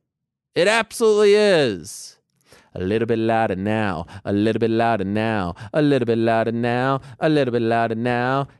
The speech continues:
Hey, hey, hey. These are the things that make me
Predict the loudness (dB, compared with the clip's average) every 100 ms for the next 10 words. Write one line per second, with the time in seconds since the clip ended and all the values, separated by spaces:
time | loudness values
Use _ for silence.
0 | _ -4 0 0 0 0 -2 -4 -4 -2
1 | 0 0 0 0 -2 -4 -6 -6 -4 0
2 | 0 0 -2 -2 0 0 -2 0 -2 -2
3 | -2 -2